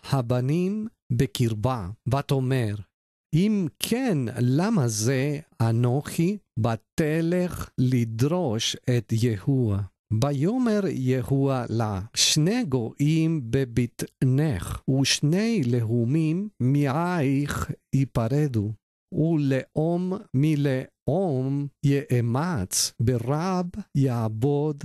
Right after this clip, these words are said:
צעיר." וימלאו ימיה ללדת, והנה תומים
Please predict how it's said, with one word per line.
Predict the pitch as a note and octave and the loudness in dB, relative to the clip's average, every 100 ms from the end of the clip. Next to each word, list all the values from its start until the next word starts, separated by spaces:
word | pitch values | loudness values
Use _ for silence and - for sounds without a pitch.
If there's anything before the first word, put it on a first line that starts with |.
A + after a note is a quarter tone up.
| C#3+ | -4
צעיר." | - C#3 A2+ - B2+ C3 G#2+ F#2 - _ _ - | 0 0 -2 -2 0 2 0 -4 -10 _ _ -4
וימלאו | A2+ D#3 F3 E3 D3+ D3 D3 A3 C4 C4+ - | 0 0 2 0 2 0 0 0 0 -2 0
ימיה | C3+ B2+ A#2+ B2 C#3 F#3+ F#3 G#2+ A2 B2 F3 | 0 0 0 0 0 2 0 0 -2 -4 -2
ללדת, | A#2+ B2 B2+ F#3 A#2 G2 - - _ - | 0 0 2 0 0 -4 -6 -16 _ -4
והנה | B2 B2+ A#2+ G3+ A3 G#3+ A3+ - | -2 0 0 0 0 -2 -4 -2
תומים | C3 B2 D3+ A#3+ D3 A2+ | -2 0 0 0 0 -2